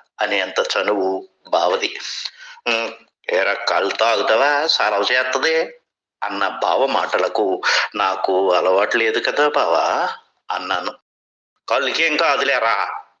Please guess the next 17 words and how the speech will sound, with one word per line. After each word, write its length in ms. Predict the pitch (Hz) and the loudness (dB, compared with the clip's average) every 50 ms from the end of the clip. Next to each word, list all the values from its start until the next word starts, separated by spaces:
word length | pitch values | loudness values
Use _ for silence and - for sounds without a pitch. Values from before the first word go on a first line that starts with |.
| _ _ - - | _ _ -8 -6
అన్నాడు 360 | 95 92 90 90 85 87 92 | -6 -2 -2 -2 -2 -2 -2
బావ. 380 | 90 85 85 80 80 78 82 - - _ _ _ _ _ _ - 87 | -2 0 0 0 2 0 -2 -2 -4 _ _ _ _ _ _ -6 -2
"ఆ, 100 | 90 101 | 0 0
ఆ, 580 | 110 110 101 95 101 107 113 110 104 90 90 - _ _ _ _ _ _ _ _ _ _ _ - | 0 0 0 0 0 -2 -2 -2 -4 -6 -8 -12 _ _ _ _ _ _ _ _ _ _ _ -2
కళ్ళుకేం 500 | 92 - - - - - 120 107 107 - | -2 0 0 0 0 -2 -2 -2 -2 -2
కాదు. 360 | - 113 87 95 - - - - _ _ _ _ _ _ _ _ _ - | 0 0 0 0 0 -2 -6 -8 _ _ _ _ _ _ _ _ _ -8
ఆ 220 | 101 117 117 - - | -6 -6 -4 -4 -2
కళ్ళు 200 | 120 120 131 139 | -2 0 0 0
బీరుకెళ్తుంది, 960 | 120 110 117 120 127 127 123 127 120 113 107 - 117 107 107 110 147 170 - - | -2 -2 -2 -2 -2 -4 -2 -2 -2 -2 -2 -2 -2 -4 -2 -2 -4 -4 -4 -4
బీరు 220 | 110 123 151 143 117 | -2 -2 -2 -2 -2
బ్రాందీ 540 | 107 110 110 110 123 139 135 131 113 110 | -2 -2 0 0 0 0 -2 -2 -2 -2
అయి, 140 | 110 120 165 | -2 -4 -4
బ్రాందీ 460 | - - - 110 123 - 107 123 127 | -4 -2 0 0 0 0 0 -2 -2
విస్కీ 400 | 113 - 117 110 - - - 156 | -2 -2 -2 -2 -2 -2 -2 -2
అవుతుంది. 460 | 117 101 110 - - 107 101 92 - - - - _ _ _ _ _ _ - 101 | -2 -2 -2 -2 -2 -4 -4 -4 -8 -10 -14 -20 _ _ _ _ _ _ -8 -6
ఏ 160 | 107 113 117 | -4 -4 -2
దరిద్రమన్నా 880 | 117 123 123 123 - - - 120 117 110 107 107 110 123 160 226 240 | 0 0 0 0 0 0 0 0 2 0 0 0 0 -2 -2 -2 -2